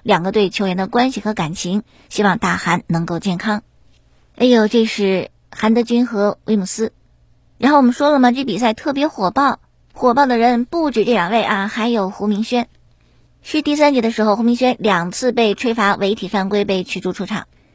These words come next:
一次呢是第三节，还有八分十七秒的时候，胡明轩的突破被福格呢直接从他怀里啊抢断，随后呢胡明轩就撞倒了快攻的福格，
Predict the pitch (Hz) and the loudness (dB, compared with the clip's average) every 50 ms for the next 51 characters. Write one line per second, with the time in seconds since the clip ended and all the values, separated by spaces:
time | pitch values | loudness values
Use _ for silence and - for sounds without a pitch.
0 | _ _ _ _ _ _ _ _ _ - - 220 240 - 302 269 262 269 - 262 | _ _ _ _ _ _ _ _ _ -6 -4 -2 -2 0 2 2 2 0 0 -2
1 | - 254 262 285 277 294 294 262 180 175 156 - _ _ _ _ _ _ _ _ | -2 -2 0 0 2 2 2 2 0 0 -2 -2 _ _ _ _ _ _ _ _
2 | - - 240 233 220 196 190 - 262 262 262 254 269 269 277 - 254 - - 311 | -2 0 2 4 4 2 2 0 0 -2 0 0 -2 -4 -4 -6 -8 -6 -6 -2
3 | 302 277 226 151 - 175 185 190 180 - 202 - - _ _ _ _ _ _ _ | 0 0 0 0 -2 -4 -8 -10 -8 -6 -6 -6 -6 _ _ _ _ _ _ _
4 | _ _ _ _ _ - - 277 311 320 320 - 349 330 285 262 - - 320 311 | _ _ _ _ _ -6 -4 -2 -2 -2 -2 -2 0 0 0 0 -2 -2 -4 -4
5 | - - 320 269 208 - - _ _ _ _ - 277 277 - 262 277 247 254 247 | -2 2 4 4 4 2 0 _ _ _ _ 0 0 0 0 -2 0 2 2 4
6 | 254 240 - 240 262 254 262 247 233 277 269 254 - 214 202 233 226 202 - - | 2 2 0 -2 -4 -2 0 0 0 0 -2 -2 0 0 0 0 0 -2 -4 -6
7 | _ - 208 220 - 190 156 - 254 294 302 285 - _ _ _ _ _ _ _ | _ -8 -6 -6 -6 -6 -2 0 2 2 2 2 -2 _ _ _ _ _ _ _
8 | _ _ _ _ _ _ _ _ - - - 220 240 294 330 311 254 226 - 240 | _ _ _ _ _ _ _ _ -8 -2 2 2 2 2 2 2 2 2 2 2
9 | 240 247 240 247 - 262 247 247 240 240 226 220 220 - - 330 339 311 285 247 | 2 2 2 0 0 0 0 2 2 2 2 0 0 -2 0 2 2 4 4 4
10 | 220 214 - - 160 - - - 131 160 - - 254 208 - 220 214 196 202 - | 2 0 0 0 -2 -2 -2 -2 -4 -4 -4 -2 -4 -2 0 0 -2 -2 -2 -6
11 | 180 - - 98 - | -10 -10 -10 -10 -10